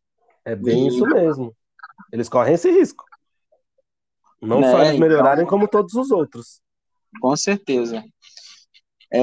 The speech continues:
Speaker 1: Uhum.
Speaker 2: Danilo, acho que de Baku, esse foi, acho que de Baku encerramos, né?
Speaker 1: Sim, acho que falamos de, de, de todo mundo, dos principais. Ah, não, tem um bom também.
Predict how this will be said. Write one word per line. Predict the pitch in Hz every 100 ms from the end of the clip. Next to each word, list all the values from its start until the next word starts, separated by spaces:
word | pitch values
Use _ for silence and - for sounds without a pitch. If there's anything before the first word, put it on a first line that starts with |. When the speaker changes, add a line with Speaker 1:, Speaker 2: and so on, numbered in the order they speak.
| 131
Speaker 1:
Uhum. | 131 131 131 131 127
Speaker 2:
Danilo, | 156 196 233 202
acho | 202 202 214
que | 202 214 214 214 202
de | 190
Baku, | 196 190 196 175 202 226 214 147 - _ _ _ -
esse | 175 196 202
foi, | - 208 214 202
acho | 190 -
que | 185
de |
Baku | 196 202 190 202 233 240 208
encerramos, | 196 202 180 170 156 143
né? | 165 180 _ _ _ _ _ _
Speaker 1:
Sim, | - 214 214
acho | 175 -
que |
falamos | 196 190 185 156
de, | 156 110 _ _ _ _ _
de, | 139 151 _ -
de | 160
todo | 160 175 165
mundo, | 160 151 135
dos | 139 147
principais. | 190 202 262
Ah, |
não, | 262 139
tem | - 120
um | 123 196
bom | 247 196 175
também. | 151 135 92